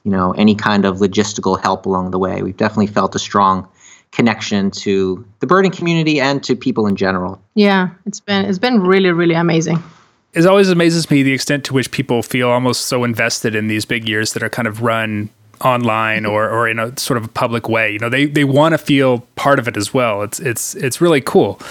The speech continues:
Speaker 2: Yeah, that's for sure.
Speaker 3: Is there any one, any experiences that you've had this year that have really stuck with you, made you think, "Wow, you know, this is, this is why we're doing this"?
Speaker 1: Um, for me, you know,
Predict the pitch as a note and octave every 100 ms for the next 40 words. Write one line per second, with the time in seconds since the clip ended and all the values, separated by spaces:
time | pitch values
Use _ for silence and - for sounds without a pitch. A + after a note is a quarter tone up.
0 | - F#3 E3+ E3+ G3+ - - E3+ E3 -
1 | _ _ _ _ _ G3 G3 G#3 A#3+ G#3
2 | C#3 D3 D#3+ F3 E3+ - _ _ F3 G3
3 | E3+ - D3+ C#3+ C#3+ D3 C3+ A#2+ A#2 A#2
4 | A#2 A2+ - A#2 A2+ A2 A#2 A2+ A2+ G#2+
5 | G2+ - _ _ - - - A#2 - A#2+
6 | B2+ B2 A#2+ A#2 A2+ A#2 A2 B2+ B2+ A2+
7 | G#2+ G#2+ G#2+ A#2+ C3 - C#3+ D#3 A#2+ B2
8 | A#2 A#2 A#2 A#2 A#2 C3 C3 - - _
9 | _ _ _ - D#3+ E3 D#3+ - G3+ G3
10 | A3 A#3 A#3 F#3+ F#3+ F#3+ F#3+ F#3